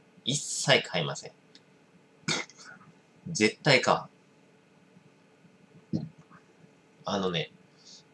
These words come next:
ストロング系はね、もうね、あの、吐き気を催すレベルで、まずい。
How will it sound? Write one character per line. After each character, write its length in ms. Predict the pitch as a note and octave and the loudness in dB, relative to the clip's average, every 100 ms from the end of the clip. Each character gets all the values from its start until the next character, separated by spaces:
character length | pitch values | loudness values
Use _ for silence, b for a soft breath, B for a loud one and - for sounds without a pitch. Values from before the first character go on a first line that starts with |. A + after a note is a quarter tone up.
| - - - - - - - - - - - - | -20 -20 -20 -20 -20 -20 -20 -20 -20 -20 -10 2
ス 200 | - - | 2 6
ト 120 | E3+ | 6
ロ 140 | F3 | 8
ン 40 | E3 | 6
グ 100 | C#3+ | 6
系 220 | D3+ C3+ | 6 8
は 100 | B2+ | 8
ね、 200 | A2+ D#2+ | 6 2
も 220 | E2 E2+ | -2 -6
う 20 | |
ね、 240 | D#2 D#2 - - | -4 -6 -6 -6
あ 120 | E2+ | -4
の、 80 | E2+ | -4
吐 440 | - C#3+ C#3+ - | -4 -4 -2 0
き 20 | |
気 140 | G#2+ E3 | 6 6
を 120 | A2+ | 6
催 440 | F#2+ F2+ G2+ G#2+ | 2 2 4 4
す 160 | G#2+ G#2 | 4 4
レ 120 | G#2+ | 4
ベ 120 | F#2 | 4
ル 100 | D2 | -2
で、 180 | - - - - - - - - - | -4 -16 -18 -20 -20 -20 -20 -20 -10
ま 280 | F2+ E2 F#2+ | 2 4 4
ず 180 | F#2 G2 | 4 0
い。 140 | - | -2